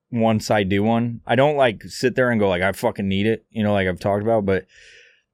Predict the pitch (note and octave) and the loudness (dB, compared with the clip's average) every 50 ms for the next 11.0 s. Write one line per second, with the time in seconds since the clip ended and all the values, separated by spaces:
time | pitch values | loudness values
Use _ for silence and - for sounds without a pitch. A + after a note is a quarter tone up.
0 | _ _ _ _ - G#2+ G#2+ B2+ C#3+ C#3 - - D3 D3+ C3+ B2 A2+ G#2+ G2+ - | _ _ _ _ -6 -2 0 0 0 0 0 0 2 2 2 2 2 0 -2 -2
1 | - - A2 A2 B2 C3+ C#3+ C3 - - G#2+ F#2 - - A2 A2 A2+ A#2 A#2 A2+ | 0 2 4 4 4 4 2 0 -2 -4 -6 -8 -6 -4 0 2 4 4 4 4
2 | A2+ A2 G#2+ G#2 G2 F#2+ F#2 - G#2+ G2+ F#2 F2+ G2 G2 F#2+ F#2+ F#2 F#2+ F#2 F2+ | 2 2 2 2 2 0 0 -2 -6 -6 -4 -2 0 0 0 0 0 0 0 0
3 | F2+ F2+ F2 - - G#2+ G2 F#2 F#2 - - G#2 G2+ F#2 F#2 - G#2 G2 G2 G2 | 0 -2 -4 -4 -4 -4 -4 -2 -4 -4 -4 -4 -4 -4 -4 -2 -2 0 0 2
4 | F#2 F#2 F2+ E2+ F2 F#2+ F#2+ F2+ F2 - - G2 F#2 - A2+ G#2 G#2 G#2 G#2 G#2 | 0 0 -2 -2 -2 -2 -2 -2 -2 -4 -8 -8 -4 0 0 2 2 2 2 2
5 | G2 F#2 F#2 - - A2 G#2+ G2 F#2 F#2+ F#2+ F#2 F#2+ F2+ F2+ F#2 F#2 F2+ E2+ - | 0 0 -2 -2 -2 -2 0 0 0 -2 -2 -2 -2 -2 -2 -2 -2 -2 -4 -6
6 | - - _ _ _ _ _ _ _ _ _ _ _ _ - G#2 F#2 F2+ G#2 A2 | -12 -20 _ _ _ _ _ _ _ _ _ _ _ _ -2 -2 0 2 2 2
7 | A2 - C3 A#2 A2 G2+ F#2+ - A2+ G#2+ G#2 G2+ F2+ F2 - G#2 G2+ G2 F#2+ F2+ | 2 2 2 2 2 2 2 0 0 2 2 0 -2 -2 -2 0 0 2 2 0
8 | F#2+ F#2 F2 F2 F2 F2+ F#2 F#2+ F2+ F#2 F2+ - - G2 E2+ - F#2+ F2+ E2 - | 0 0 0 -2 -2 -4 -4 -2 -2 -2 -2 -2 -2 -4 -2 -2 -4 -6 -4 -6
9 | F#2+ - - G2+ G2 F#2 F2+ F2 F2 - F#2 - - G2+ F2+ - - - - - | -8 -4 -2 0 0 0 0 -2 -2 -4 -4 -2 -2 -2 -2 -2 -4 -12 -20 -20
10 | - - - - - - - - - _ _ _ - F3+ - E3 - - - - | -20 -20 -20 -20 -20 -20 -20 -20 -20 _ _ _ 0 2 2 2 0 -2 -4 -8